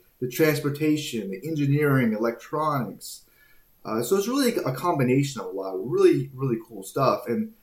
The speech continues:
and imagine if the world, i-, if trains didn't exist, right? In the United States alone, forty percent, um, of long-distance freight is moved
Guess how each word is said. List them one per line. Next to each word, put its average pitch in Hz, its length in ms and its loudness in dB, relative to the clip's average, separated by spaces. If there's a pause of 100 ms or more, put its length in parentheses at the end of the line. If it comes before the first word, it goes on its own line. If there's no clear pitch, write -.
(180)
and 135 100 -4
imagine 180 440 4
if - 80 0
the 131 60 -2
world, 143 560 6 (340)
i-, 107 40 -6
if 127 300 -4
trains 160 400 -2
didn't 135 220 4
exist, - 640 -4 (600)
right? 117 380 -6 (360)
In 110 80 -4
the 120 60 2
United 165 280 2
States 160 260 4
alone, 127 680 0 (300)
forty 175 320 4
percent, 170 680 -8 (480)
um, 107 260 -4
of 110 220 -6
long-distance 139 640 0
freight 156 420 0
is 113 180 -4
moved 151 420 2